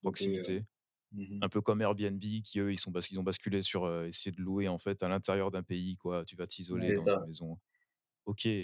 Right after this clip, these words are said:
Speaker 1: ok, ok.
Speaker 3: Ben, en
Speaker 1: Et
Speaker 3: fait
Speaker 1: juste, je... Ouais.
Speaker 3: Non, excuse-moi,
Speaker 1: Non,
Speaker 3: non,
Speaker 1: vas-y.
Speaker 3: je disais, l'idée, en fait, aussi, c'est, c'était aussi de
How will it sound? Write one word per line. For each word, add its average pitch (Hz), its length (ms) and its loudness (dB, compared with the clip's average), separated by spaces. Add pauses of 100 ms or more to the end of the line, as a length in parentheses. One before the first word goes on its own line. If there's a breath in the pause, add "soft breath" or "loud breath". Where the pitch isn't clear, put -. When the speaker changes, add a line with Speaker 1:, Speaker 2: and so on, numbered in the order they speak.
(300)
Speaker 1:
ok, 104 140 -4
ok. 104 180 0
Speaker 3:
Ben, 110 180 6
en 113 40 4
Speaker 1:
Et 113 40 8
Speaker 3:
fait 165 60 10
Speaker 1:
juste, 170 280 6
je... 117 120 -2 (360)
Ouais. 123 140 4 (500)
Speaker 3:
Non, 135 80 6
excuse-moi, 143 340 6
Speaker 1:
Non, 151 40 8
Speaker 3:
non, 156 60 8
Speaker 1:
vas-y. 151 100 6
Speaker 3:
je 117 60 2
disais, 127 240 4
l'idée, 131 180 6
en 139 100 8
fait, 151 220 4
aussi, 135 180 2
c'est, 110 220 6
c'était 107 240 2
aussi 110 240 4
de 104 320 4